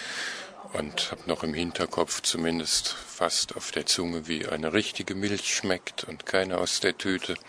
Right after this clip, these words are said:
Das ist das ursprüngliche Essen, das ist Regionalessen, es ist, dass man die Früchte und so weiter,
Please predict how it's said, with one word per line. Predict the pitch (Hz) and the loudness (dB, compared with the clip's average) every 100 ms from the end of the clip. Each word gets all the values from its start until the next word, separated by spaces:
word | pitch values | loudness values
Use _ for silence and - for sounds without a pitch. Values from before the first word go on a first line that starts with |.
| - - - | -14 -16 -10
Das | - 90 - | 0 4 6
ist | 156 120 - - - - - - 135 | 6 8 10 10 8 6 0 -10 -12
das | - 90 - - - - - - | -4 2 4 4 2 -2 -16 -8
ursprüngliche | 110 110 110 - - 107 104 101 - 101 | 2 4 4 2 2 2 2 0 2 4
Essen, | 110 - 120 107 - - - - - | 6 6 4 -2 -10 -18 -16 -18 -12
das | - - | -2 -2
ist | - - - | 2 2 2
Regionalessen, | - 87 90 98 104 104 101 - 101 - - - - - - - - - - - | 0 2 4 6 6 6 4 4 2 -2 -6 -8 -6 -6 -8 -10 -10 -12 -12 -2
es | - | 0
ist, | 104 - - - - 69 - - 117 - | 2 6 6 6 2 -6 -8 -8 -8 0
dass | 104 - | 2 4
man | 98 | 4
die | 87 92 90 - - - - - - | 4 4 4 0 -4 -10 -12 -12 -8
Früchte | - 117 104 - 104 98 | 0 4 4 4 4 4
und | 104 92 - | 4 2 0
so | - 92 | 0 4
weiter, | 95 95 - 92 80 | 6 6 6 4 4